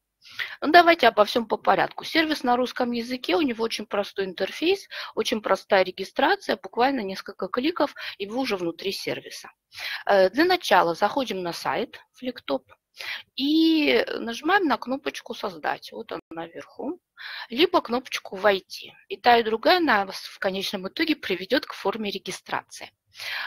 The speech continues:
Э, регистрация здесь довольно простая. От нас требуется только адрес электронной почты и пароль,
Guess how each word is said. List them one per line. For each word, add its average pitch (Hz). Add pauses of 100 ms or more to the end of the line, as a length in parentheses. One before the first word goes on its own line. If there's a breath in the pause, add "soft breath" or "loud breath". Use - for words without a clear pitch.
(120 loud breath)
Э, 190
регистрация 285
здесь 240
довольно 214
простая. 285
От -
нас 214
требуется 226
только 202
адрес 190
электронной 202
почты 269
и -
пароль, 165